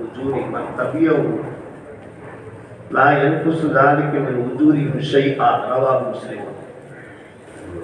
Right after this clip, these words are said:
பெருமானார் ரசூலே கரீம் ஸல்லல்லாஹு அலைஹி வஸல்லம் அவர்கள் அருளினார்கள். யார் ஹிதாயத்தின் பக்கம் தாவத்து கொடுக்கிறாரோ, அதை ஏற்று யார்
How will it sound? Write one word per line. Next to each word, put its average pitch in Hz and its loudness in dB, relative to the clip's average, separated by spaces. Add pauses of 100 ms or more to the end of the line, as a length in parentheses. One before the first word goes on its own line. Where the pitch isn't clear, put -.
(200)
பெருமானார் 165 4
ரசூலே 185 8
கரீம் 175 4
ஸல்லல்லாஹு 160 4
அலைஹி 156 4
வஸல்லம் 147 0
அவர்கள் 135 4
அருளினார்கள். 151 4 (1400)
யார் 170 6
ஹிதாயத்தின் 202 4
பக்கம் - 4
தாவத்து 202 6
கொடுக்கிறாரோ, 170 6 (2000)
அதை 180 4
ஏற்று 226 6
யார் 392 2